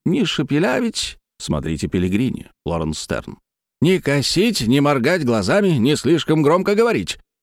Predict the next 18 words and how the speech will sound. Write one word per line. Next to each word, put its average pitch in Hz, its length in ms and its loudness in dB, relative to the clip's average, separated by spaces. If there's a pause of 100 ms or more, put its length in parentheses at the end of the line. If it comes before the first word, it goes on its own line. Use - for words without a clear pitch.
Он 123 100 4
не 147 120 4
должен 151 320 2
смотреть 147 480 0
зверем 151 460 2 (460)
или 147 180 4
дураком. 135 500 2 (240)
Он 165 160 4
не 180 80 6
должен 120 460 2
кусать 170 500 0
себе 135 320 2
губы 127 440 2 (400)
или 113 220 2
скрипеть 156 520 0
зубами, 156 360 0 (400)
или 147 160 2
гнусавить, 151 760 0